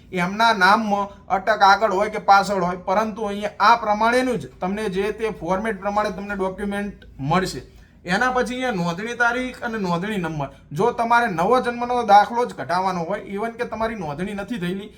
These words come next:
તો આ બે ડિટેલ તમારે ભરવાની નથી થતી. પરંતુ જો તમારે નવા ફોર્મેટનો નવો જ, અ,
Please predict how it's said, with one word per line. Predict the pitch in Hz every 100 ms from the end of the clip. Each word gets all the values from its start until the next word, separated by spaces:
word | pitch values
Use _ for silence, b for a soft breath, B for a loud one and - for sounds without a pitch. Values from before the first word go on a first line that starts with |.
| b -
તો |
આ | 196 214
બે | 233 240
ડિટેલ | 226 233 226
તમારે | 226 226 202
ભરવાની | 131 170 190 196
નથી | 190 190 135
થતી. | 120 123 - b _
પરંતુ | - 240 247 254
જો | 220 247
તમારે | 247 233 240
નવા | 208 175 233 240
ફોર્મેટનો | 202 220 226 233 226
નવો | 180 180 247
જ, | 247
અ, | - - 180 180 180